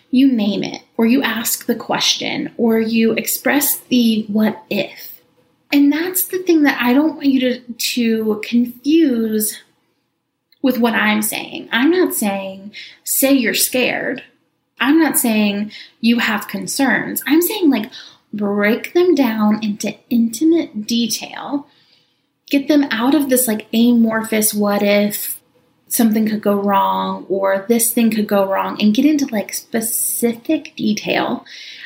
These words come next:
as to what will happen if that goes wrong. So what I mean by that, I think this is a, a really good example as a business owner when I've had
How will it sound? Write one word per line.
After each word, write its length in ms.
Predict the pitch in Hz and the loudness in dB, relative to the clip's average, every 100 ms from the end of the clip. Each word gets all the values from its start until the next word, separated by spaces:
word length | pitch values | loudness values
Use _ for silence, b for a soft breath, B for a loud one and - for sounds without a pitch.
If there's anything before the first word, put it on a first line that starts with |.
| B | B
as 200 | 220 226 | 0 2
to 200 | 240 240 | 2 2
what 340 | 214 233 - 302 | 4 2 2 2
will 160 | 302 | 0
happen 520 | - 220 208 208 214 - - | 0 -4 -2 0 -2 -2 0
if 300 | 277 - - | 0 0 -4
that 260 | 196 - | -4 -4
goes 260 | 180 - - | -8 -8 -8
wrong. 420 | - - 247 269 _ _ _ _ _ - | -8 -10 -12 -14 _ _ _ _ _ -6
So 240 | - 269 | 0 2
what 180 | 254 277 | 4 4
I 100 | 294 | 4
mean 180 | 330 339 | 4 4
by 120 | 226 | 2
that, 280 | 196 190 - | 0 0 0
I 80 | 247 | 2
think 180 | 311 | 2
this 200 | 311 - | 2 0
is 100 | 294 | -2
a, 200 | - - | -2 -4
a 80 | 240 | 0
really 200 | 247 262 | 2 2
good 100 | 247 | 2
example 560 | 214 208 202 202 202 - B B B B | 0 -2 -4 -4 -4 -6 B B B B
as 220 | 214 226 | -2 0
a 80 | 226 | 0
business 340 | 208 190 190 196 | -2 -4 -6 -6
owner 420 | 190 185 196 - _ _ _ - | -4 -2 -2 -6 _ _ _ 0
when 300 | 247 240 240 | 4 4 2
I've 280 | 214 220 | 0 0
had 720 | 214 - 202 196 202 202 - | -2 -2 -2 -2 -4 -6 -10